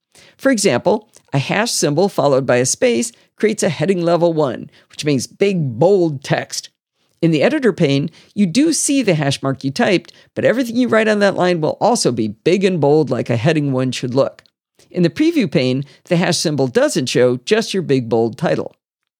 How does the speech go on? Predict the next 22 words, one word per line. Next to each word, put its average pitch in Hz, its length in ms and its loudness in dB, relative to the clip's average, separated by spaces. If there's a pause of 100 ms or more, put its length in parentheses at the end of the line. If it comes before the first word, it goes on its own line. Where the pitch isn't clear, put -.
(440)
Likewise, 196 460 0
if 143 100 -6
you 170 80 -8
use 147 160 -2
two 147 220 0
asterisks 156 480 -2
on 127 100 -2
either 143 220 -2
side 139 240 0
of 127 80 -2
a 139 40 -2
word, 208 440 0 (160)
in 156 140 -2
the 151 60 2
preview 156 400 -2
pane, 196 280 0
the 175 60 -2
word 143 220 0
will 135 120 0
just 120 300 -4
be 127 100 -4
bold, 220 460 2